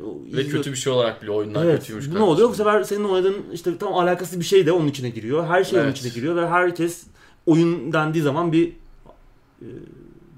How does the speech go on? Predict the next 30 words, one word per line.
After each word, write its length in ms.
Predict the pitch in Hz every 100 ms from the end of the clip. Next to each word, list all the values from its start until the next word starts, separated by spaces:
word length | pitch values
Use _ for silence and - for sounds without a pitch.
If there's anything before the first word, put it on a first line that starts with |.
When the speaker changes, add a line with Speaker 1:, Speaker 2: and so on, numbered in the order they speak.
| - _
Speaker 1:
tek 200 | 147 143
kaşı 180 | 120 -
kalkıyor. 520 | 170 165 165 156 135
"Hmm, 200 | 160 143
ne 40 |
bu?" 40 | 131
Speaker 2:
Aynen. 240 | 147 127
Speaker 1:
falan 240 | 135 135 127
demeye 180 | 120
başlıyor. 320 | 113 113 110 - - - - -
Bunun 280 | 202 220
doğru 220 | 180 185 208
tartışılması 520 | 180 - 139 131 127
lazım. 220 | 120 113
Umarım 260 | 180 143 180
Speaker 2:
Hı 80 | 117
hı. 40 | 127 - - -
Speaker 1:
pek 160 | 226
umudum 340 | 208 208 214 226
yok 140 | 226
ama 320 | 277 208 - -
yani 160 | 151 139
umarım 220 | 175 190
doğru 200 | 170 170
tartışılır. 600 | 170 - - 120 - - 117
Speaker 2:
Yani 280 | 107 104
bu 80 | 117
olaydan 300 | 123 135 131
sonra 200 | 127 127
acaba 500 | 120 123 120 117 120